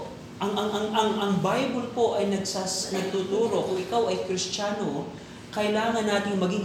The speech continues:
hiwalay sa mundo pong ito. At si Moses, nagawa niya ang humiwalay sa mundo, sa bansang Egypt, sa pamagitan ng pananampalataya. Now, ang question right now, how is your separation from the world,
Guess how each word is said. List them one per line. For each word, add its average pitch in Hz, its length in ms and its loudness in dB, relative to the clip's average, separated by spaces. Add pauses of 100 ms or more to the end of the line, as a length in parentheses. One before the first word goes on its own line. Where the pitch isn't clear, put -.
hiwalay 196 480 4
sa 190 240 0
mundo 180 240 -2
pong 190 220 -4
ito. 214 260 -2 (960)
At 202 160 4
si 214 160 4
Moses, 233 560 6
nagawa 208 480 6
niya 220 240 4
ang 202 100 2
humiwalay 196 460 6
sa 202 160 2
mundo, 202 720 4
sa - 160 2
bansang 190 500 2
Egypt, - 640 4 (460)
sa - 160 -2
pamagitan 233 560 2
ng 226 160 0
pananampalataya. 208 1300 0 (160)
Now, 226 240 6
ang - 80 -2
question 226 400 0
right 196 240 2
now, 165 320 0 (720)
how 262 240 2
is 269 160 2
your 233 160 2
separation 190 1040 2 (720)
from 202 240 4
the 185 80 8
world, 190 480 4